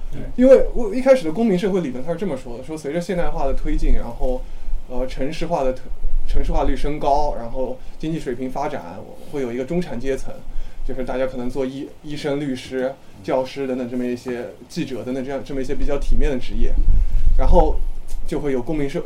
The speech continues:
Speaker 2: 这些人就会结社，形成公民社会。有了公民社会以后干啥呢？政治转型。老美想的就是这么不单纯。
Speaker 1: 那
Speaker 2: 然后
Speaker 1: 他，他其实非常单纯，就是觉得有因就有果，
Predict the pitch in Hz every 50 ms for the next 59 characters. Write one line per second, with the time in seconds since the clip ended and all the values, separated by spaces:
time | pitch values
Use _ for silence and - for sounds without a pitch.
0 | - - 180 165 170 156 139 135 147 143 143 143 - 113 - - 156 131 131 123
1 | - - 135 127 139 131 123 139 135 123 120 - - - - - - 139 143 143
2 | 156 180 170 165 156 180 151 151 131 127 127 147 135 - - 113 107 117 120 127
3 | 135 - 147 143 139 127 131 127 - 170 - 117 101 127 139 - - - - -
4 | - - - - 151 160 180 185 175 170 185 131 139 143 165 185 175 190 170 196
5 | 170 156 147 147 147 196 - - - - - - 196 180 175 160 175 175 - 175
6 | - - - - - - 147 135 123 117 139 131 131 127 - 151 147 175 170 220
7 | 226 185 190 220 - - - 220 202 196 - - - - - - 196 185 - -
8 | - 208 190 156 143 139 151 151 147 143 143 - - - 143 151 147 - - 143
9 | 143 - 190 160 147 127 110 117 147 160 160 - 160 - - - 127 - - -
10 | -